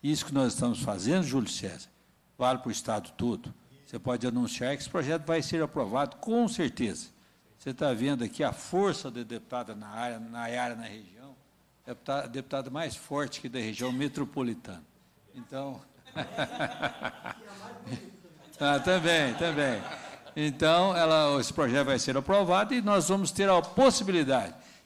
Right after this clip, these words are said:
de comprar cadeiras elétricas, ca-,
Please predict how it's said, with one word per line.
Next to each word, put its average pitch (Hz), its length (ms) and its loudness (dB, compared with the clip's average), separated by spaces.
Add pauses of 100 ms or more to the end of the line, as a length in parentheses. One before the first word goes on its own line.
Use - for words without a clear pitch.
de - 100 -20
comprar 156 420 2
cadeiras 117 460 -2
elétricas, 107 720 -8
ca-, 104 480 -6